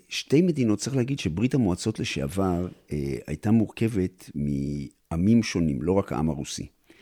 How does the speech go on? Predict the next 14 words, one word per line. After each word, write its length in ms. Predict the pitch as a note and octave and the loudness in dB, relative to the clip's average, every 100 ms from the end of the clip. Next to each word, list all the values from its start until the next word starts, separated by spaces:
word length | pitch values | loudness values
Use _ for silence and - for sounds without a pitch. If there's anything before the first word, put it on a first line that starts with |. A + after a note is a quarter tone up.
| - - _ - | -20 -20 _ -8
אבל 180 | D#2+ F#2+ | -2 0
יש 160 | - | 2
עמים 200 | - C#3 C3+ | 4 4 4
שהם 140 | A2 | -4
קרובים 500 | - - C#2 C2 C#2 | -6 -8 -6 -4 -4
לעם 220 | C2+ C#2+ | -4 -4
הרוסי, 480 | D2 D2+ - E2 B2+ - _ - | -4 -6 -6 -4 -4 -6 _ -12
כן? 180 | D2 F2 - - - | -8 -8 -8 -14 -6
כמו, 680 | F2+ F#2+ G2 F#2+ F#2 D#2+ - | 0 2 2 2 0 -2 -6
אה, 260 | D#2+ D2 C#2+ G#1 | -12 -10 -10 -10
העם 340 | C2 C2 E2+ | -8 -4 -4
הבלרוסי 840 | C#2+ E2+ D2+ C#2+ D#2+ - - E3 - G#3+ | -2 -4 -4 -6 -8 -6 -4 -4 -6 -14
והעם 840 | - C#2+ D2+ C#2+ - - C#2 C#2 | -14 -8 -8 -8 -10 -10 -6 -6
האוקראיני, 640 | A#1+ - A#1+ C2+ D#2 A2+ | -6 -8 -8 -4 0 0